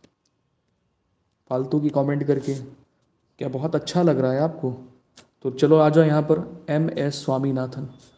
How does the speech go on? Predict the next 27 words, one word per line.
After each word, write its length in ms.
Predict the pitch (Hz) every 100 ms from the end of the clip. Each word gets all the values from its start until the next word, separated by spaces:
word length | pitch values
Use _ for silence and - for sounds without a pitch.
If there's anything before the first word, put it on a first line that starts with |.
| _ -
Next 300 | 135 160 160
question 280 | 156 151 160
पे 100 | 151
आ 60 | 143
जाइए। 220 | 147 160
अगला 240 | 151 143 139
question 340 | 135 135 147
यहाँ 160 | 139 143
पे 120 | 143
सैंतीस 480 | 139 131 127 147 147
नंबर 300 | 135 139 135
है। 100 | 135 - - - _ _ _
यहाँ 300 | 135 139 156
पर 140 | 156 151
आपसे 280 | 147 170 156
क्या 200 | 151 151
कह 180 | 151 135
रहा 120 | 135
है, 60 |
देखो 200 | 135 139
ध्यान 260 | 139 131 139
देना। 260 | 131 127 156 - - _ _ _
इसमें 280 | 147 - 170
कह 120 | 156
रहा 100 | 165
है 100 | 147
जस्टिन 500 | 131 139 - 165 170